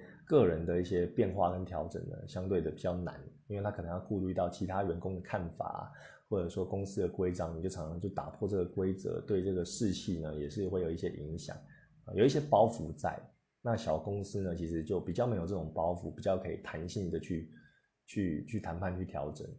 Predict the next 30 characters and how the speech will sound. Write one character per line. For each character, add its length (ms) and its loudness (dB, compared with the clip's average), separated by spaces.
啊， 100 -8
我 80 -6
觉 160 -4
得 180 0
这 140 -2
个 100 2
是 220 0
我 400 -4
未 120 4
来 180 4
我 100 0
进 160 -2
入 80 0
职 100 0
场 160 -8
会 120 2
向 260 -2
往， 100 -12
去 120 0
找 280 2
一 20 -2
些 220 0
比 120 -4
较 360 2
中 180 0
小 200 0
型 180 -6
的 100 -2
公 280 -4
司， 200 -10